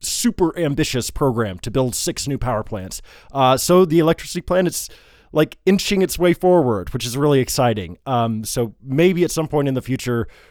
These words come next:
we will not have, like, the rampant power cuts that we always have during the summer. Yeah, and, and of course, the other reason that the electricity issue is so important is because it's a huge drain on state coffers. We had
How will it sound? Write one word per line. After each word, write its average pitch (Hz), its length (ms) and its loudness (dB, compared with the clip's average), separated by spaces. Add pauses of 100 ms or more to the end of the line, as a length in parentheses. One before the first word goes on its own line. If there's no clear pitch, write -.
(140)
we 127 140 0
will 120 140 2
not 117 240 0
have, 107 420 -2
like, 110 300 -6 (100)
the 101 300 -8
rampant 110 400 -4
power 101 240 -4
cuts - 260 -8
that 110 60 -8
we 101 120 -8
always 127 360 2
have 110 160 -6
during 92 240 -10
the 85 60 -12
summer. 78 360 -14 (260)
Yeah, 160 200 0
and, 160 140 2
and 165 140 0
of 143 60 0
course, 143 240 2
the 131 220 -2 (120)
other 156 220 4
reason 110 540 -2
that 110 560 -6 (300)
the 110 460 -2
electricity 120 520 -2
issue 113 240 -2
is 107 100 -2
so 110 220 0
important 165 440 0
is 120 200 -4
because 113 420 -2
it's 117 160 -6
a 113 40 -8
huge 101 380 -6
drain 139 360 2
on 113 100 -2
state 104 280 -6
coffers. 143 600 2 (280)
We 127 120 -2
had 120 160 -2